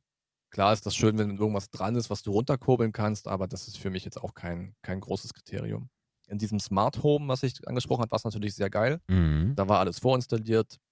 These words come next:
Speaker 1: per App oder per Knopfdruck ansteuerbar.
Speaker 2: Ja.
Speaker 1: Das war schon so ein bisschen, äh, war schon ein bisschen Porno, ne?
Speaker 2: Also die musst du mir auf jeden Fall nach der Sendung mal schicken. Ähm,
Speaker 1: Kann ich machen, ja.
Speaker 2: das klingt interessant.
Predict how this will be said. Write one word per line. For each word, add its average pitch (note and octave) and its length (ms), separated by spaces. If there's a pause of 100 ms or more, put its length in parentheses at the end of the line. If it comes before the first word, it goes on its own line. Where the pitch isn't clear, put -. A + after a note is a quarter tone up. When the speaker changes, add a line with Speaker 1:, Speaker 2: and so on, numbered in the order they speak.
(240)
Speaker 1:
per G#2 180
App G#2+ 140
oder G#2 120
per G2+ 120
Knopfdruck - 440
ansteuerbar. G#2+ 720 (100)
Speaker 2:
Ja. A2+ 120 (760)
Speaker 1:
Das - 180
war E3 100
schon E3 180
so C3 120
ein A#2+ 60
bisschen, C3 540
äh, C3+ 300
war C#3 100
schon C3+ 160
ein B2+ 60
bisschen A#2+ 220
Porno, G#2+ 260
ne? B2+ 220 (480)
Speaker 2:
Also G2+ 160
die A2 60
musst A#2 240
du A#2+ 60
mir G2+ 180
auf G2 200
jeden G#2+ 220
Fall G#2+ 120
nach F#2+ 100
der F#2+ 120
Sendung F#2+ 240
mal F2 100
schicken. F2 440 (220)
Ähm, E2 280
Speaker 1:
Kann D#2+ 140
ich D#2+ 60
machen, G2+ 280
ja. B2 60 (120)
Speaker 2:
das - 240
klingt F#2 320
interessant. F2 640